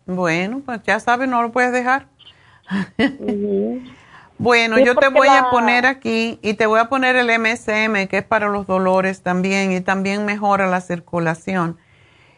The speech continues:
Speaker 1: Y trata de
Speaker 2: Ujú.
Speaker 1: no comer comidas, no harinas, no azúcares, no grasas saturadas, solamente aceitito de oliva, pero nada frito,
Speaker 2: Sí.
Speaker 1: porque si no, no te vas a poner bien.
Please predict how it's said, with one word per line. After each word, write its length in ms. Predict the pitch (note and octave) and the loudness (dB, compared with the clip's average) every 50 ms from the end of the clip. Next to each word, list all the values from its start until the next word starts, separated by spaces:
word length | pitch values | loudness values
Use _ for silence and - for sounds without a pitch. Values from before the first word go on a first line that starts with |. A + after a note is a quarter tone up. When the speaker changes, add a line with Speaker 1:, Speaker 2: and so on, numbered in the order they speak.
| _ - | _ -6
Speaker 1:
Y 100 | - A3+ | -6 -6
trata 440 | - - A#3+ A#3 A#3+ B3 B3+ D4+ E4 | 0 2 4 4 4 4 2 0 2
de 100 | D#4 D#4+ | 2 2
Speaker 2:
Ujú. 80 | D4 C#4 | 0 2
Speaker 1:
no 180 | C4 C4+ C4+ | 2 0 0
comer 480 | C4 C#4 C#4 C4+ C4 A#3+ A#3+ B3 C4 B3+ | 0 0 0 0 2 0 0 0 0 -2
comidas, 800 | - C4+ C4+ C4 A#3+ A3+ A3+ A3+ A3 A#3+ A#3+ B3+ C4 C4 - - - | -2 -2 -2 0 -2 -2 -2 0 2 2 2 2 0 -4 -8 -12 -12
no 340 | - G#3 A3 G#3 A3 A3+ A#3+ | -8 -4 -2 0 2 4 4
harinas, 840 | B3+ C4+ C4+ C4 B3 A#3+ A#3+ A#3+ A#3+ A#3+ A#3+ B3 B3 B3+ B3 B3+ - | 4 4 2 0 -2 -2 -2 0 0 2 2 2 2 0 -4 -6 -6
no 280 | G3+ G3 G3 G3+ A3 | -4 -2 0 0 0
azúcares, 840 | B3+ D4 C#4+ - A#3+ A3+ G#3+ A3 - - A3+ A3+ A3 A3+ A3+ A#3 A3 | 0 -2 -2 -4 -4 -4 -4 -4 -2 0 0 2 2 2 0 0 -2
no 300 | G#3 G3 F#3+ G3 G#3 A3+ | -2 -2 0 0 0 0
grasas 520 | A3+ A#3 A#3 A3+ A#3+ A#3+ - C#4 C4+ C4 - | 0 2 4 4 2 2 -2 -6 -6 -4 -2
saturadas, 800 | B3 A#3+ A#3 - G#3+ G3+ F#3+ F#3 F3 F3+ F3 F3+ G3 G#3+ A3 - | -4 -4 -4 -4 -4 0 2 2 4 2 2 0 -2 -6 -6 -4
solamente 480 | F#3+ F#3+ G3 G3 G3 G3+ G#3 G3+ - A3 | -4 -2 -2 -2 -2 -4 -4 -4 -4 -6
aceitito 580 | G#3 - G3+ G3 F3+ - G3 G3 - G#3+ G#3+ | -4 -4 -4 -4 -4 -6 -8 -6 -4 -2 -2
de 120 | G#3+ G#3+ G3+ | 0 0 -2
oliva, 480 | F#3+ F3 E3+ E3+ E3 F3 F3+ F#3 A3 _ _ _ _ _ _ _ _ _ | -2 -2 -2 -2 0 0 -2 -2 -4 _ _ _ _ _ _ _ _ _
pero 200 | - F#3+ F#3 E3+ | -4 -2 0 2
nada 360 | E3+ E3 D#3 E3 F3+ G#3 C4 C#4+ | 2 4 4 4 4 4 2 0
frito, 520 | - - A#3 A#3+ A#3+ C#4 B3+ C#4 C#4+ C#4 | -2 -4 -2 0 0 0 0 0 0 -2
Speaker 2:
Sí. 60 | G#3+ | 0
Speaker 1:
porque 260 | G#3 G#3 G#3 - G3 F#3+ | -2 -4 -2 -2 -4 -4
si 140 | - G3 F#3 | -2 -4 -2
no, 160 | F#3 F#3 G#3 | -2 -2 -2
no 140 | B3 D4+ D#4 | -2 -4 -2
te 100 | F#4 E4+ | -2 0
vas 140 | D4+ B3+ | 0 0
a 100 | A#3 A#3+ | 0 -2
poner 300 | - G3 F#3 F3 E3 E3 | -2 -4 -2 -2 -2 -4
bien. 500 | F3 A3 B3+ C4+ A#3 E3+ C3+ D3+ - - | -2 -2 0 0 0 0 -2 -4 -8 -12